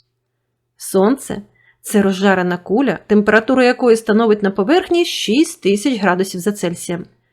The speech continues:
А ближче до центра Сонця вона досягає п'ятнадцяти мільйонів градусів Цельсія. Сонце, як і Земля, постійно обертається навколо своєї осі. Учені установили,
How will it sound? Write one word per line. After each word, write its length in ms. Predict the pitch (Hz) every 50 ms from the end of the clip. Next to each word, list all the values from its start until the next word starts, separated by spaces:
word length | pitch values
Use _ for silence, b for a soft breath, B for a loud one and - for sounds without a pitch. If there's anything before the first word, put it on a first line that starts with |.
| _ _ _ _ _
А 140 | - 214 214
ближче 360 | 190 240 247 226 220 - 208
до 120 | 190 208
центра 420 | 208 - - 247 330 381 381 415 392
Сонця 520 | - - 359 277 233 220 - - 190 196 B B B B B B B
вона 260 | 196 269 349 311 -
досягає 500 | 339 359 370 339 302 320 330 320 330 330
п'ятнадцяти 840 | 330 - 220 233 240 233 - 240 233 269 311 302 - 339 320 - 277
мільйонів 460 | 226 196 185 170 180 185 196 196 196
градусів 500 | 170 185 185 180 175 175 175 - - 185
Цельсія. 540 | 202 - 180 170 175 - - - 156 180 185 - _ _ _ _ _ _ _ _ _ _ _ _ _ _ _ _
Сонце, 540 | - - - 185 196 240 330 - - - 190
як 200 | 170 170 - 208
і 20 |
Земля, 480 | 202 190 185 185 175 170 185 277 349 339 _ _ _
постійно 520 | - 254 240 - - 185 202 190 202 190 180
обертається 680 | 165 180 185 202 - - 165 190 262 311 311 - 370
навколо 420 | 349 370 359 370 - 180 180 190 202
своєї 420 | 196 - 190 202 170 180 175 175
осі. 420 | 180 190 190 - - - - - _ _ _ _ _ _ _ _ _ _ _ _ _ b b b b b b b b b b _ _ _
Учені 560 | - 208 208 208 - - 294 349 427 427 381 370
установили, 720 | 339 - - 294 277 254 226 214 185 175 170 165 165